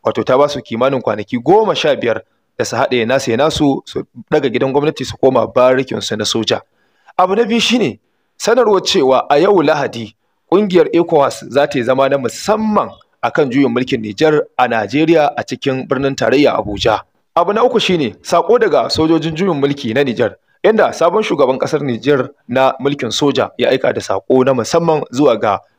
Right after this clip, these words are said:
waɗannan ƙungiyoyi. Yana mai gargaɗar ƙungiyar A U da ecowas da sauransu da cewa yana sane da abin da za su zanta a kai. Yunƙuri ne na gayyato wasu sojoji na Afirka da ma wasu ƙasashe domin daƙile ƙasar Nijar.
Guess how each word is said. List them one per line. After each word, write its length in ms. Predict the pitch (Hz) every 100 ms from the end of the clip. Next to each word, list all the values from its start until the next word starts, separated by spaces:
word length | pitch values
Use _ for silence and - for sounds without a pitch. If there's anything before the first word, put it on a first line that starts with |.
| -
waɗannan 340 | - - 135 -
ƙungiyoyi. 480 | 107 98 104 98 - _ _
Yana 220 | 175 240 208
mai 120 | 156
gargaɗar 500 | 143 208 156 123 104 _ _
ƙungiyar 320 | 196 190 151 -
A 240 | 139 143 143
U 200 | - - _ _
da 100 | 127 -
ecowas 560 | 175 170 165 165 - -
da 80 |
sauransu 640 | 127 160 190 240 - 117 - _ _ 139
da 60 |
cewa 260 | - 165 160
yana 180 | 190 160
sane 240 | 139 160
da 200 | 139 113
abin 160 | 120 170
da 60 | 139
za 120 | 139
su 100 | -
zanta 460 | 117 175 127 165 139
a 40 |
kai. 200 | - 104 - _ _ 131
Yunƙuri 400 | 120 156 160 170
ne 120 | 139
na 200 | 139 139 - -
gayyato 360 | 135 139 143 143
wasu 180 | 143 147
sojoji 600 | 151 147 151 147 151 170 _ _ _
na 240 | 120 143 - -
Afirka 420 | 160 143 113 139 131
da 100 | 110
ma 100 | 123
wasu 180 | 143 -
ƙasashe 480 | 165 156 120 175 - -
domin 300 | 117 127 127
daƙile 720 | 143 143 143 117 120 120 117 _ _ _ -
ƙasar 220 | 147 143
Nijar. 280 | 113 107